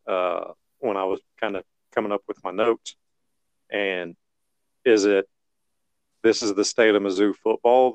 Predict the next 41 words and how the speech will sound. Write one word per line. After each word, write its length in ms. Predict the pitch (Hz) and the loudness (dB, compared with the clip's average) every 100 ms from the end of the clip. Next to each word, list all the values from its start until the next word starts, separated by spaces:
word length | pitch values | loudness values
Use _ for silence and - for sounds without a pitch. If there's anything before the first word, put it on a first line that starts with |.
| 92 | -4
that 180 | 90 - _ _ _ - | -6 -6 _ _ _ -8
people 240 | 104 98 | -4 -4
think 220 | - 104 - | -2 -4 -2
we're 140 | 98 | -4
an 80 | 95 | -2
easy 240 | 98 92 90 | -6 -4 -6
win, 500 | 92 107 131 147 - _ _ _ _ _ _ _ - | -2 0 0 -2 -8 _ _ _ _ _ _ _ -10
uh, 200 | 90 85 | -10 -8
'cause 160 | 95 | -4
that's 180 | 98 - | -2 0
usually 240 | 110 104 104 | -2 2 2
what 180 | 104 | 2
you 60 | 104 | 2
do 180 | 110 104 | 2 4
homecoming, 640 | 113 104 - 120 127 120 | 2 0 0 2 2 2
or 300 | 101 101 98 | 4 4 4
is 140 | 95 | 4
it, 200 | 95 92 - _ _ _ _ _ _ - | 2 0 -4 _ _ _ _ _ _ -6
uh, 420 | 95 87 82 85 - - _ _ _ _ _ | -2 0 0 -2 -6 -16 _ _ _ _ _
you 80 | 101 | -4
know, 140 | 101 98 | 0 2
we're, 140 | 101 - _ _ _ _ _ _ _ _ _ _ 131 | 0 -2 _ _ _ _ _ _ _ _ _ _ 2
even 180 | 127 | 4
though 160 | 135 135 | 6 8
we 100 | 135 | 8
lead 180 | 131 139 | 8 8
the 80 | 123 | 6
all-time 360 | 127 131 127 | 4 4 0
series 440 | - 135 135 113 - | 0 2 2 2 -2
six 260 | 135 - | -6 -6
to 120 | - - | -14 -4
five, 500 | 123 127 127 113 101 | 0 2 2 0 -2
and 100 | 98 | -8
it's, 180 | - _ - | -12 _ -20
it's 140 | - | -20
been 520 | _ 113 117 107 98 - _ _ _ _ _ - | _ -2 -2 -6 -12 -18 _ _ _ _ _ -6
pretty 220 | 127 120 | -2 0
back 220 | 113 110 110 | 2 0 -2
and 140 | 98 | -6
forth 240 | 117 107 | -2 -2
series, 680 | - - 135 127 95 95 | -2 2 2 4 0 -4